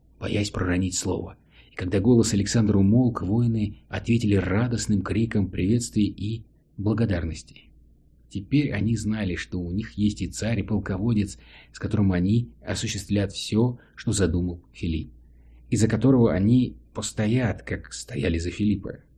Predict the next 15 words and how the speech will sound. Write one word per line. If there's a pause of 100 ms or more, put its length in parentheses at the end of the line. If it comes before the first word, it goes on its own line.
(300)
Александр
крепкой
рукой
ухватился
за
царскую
власть. (120)
Войско,
несколько
обленившееся
за
последнее
время,
с-,
разболтавшееся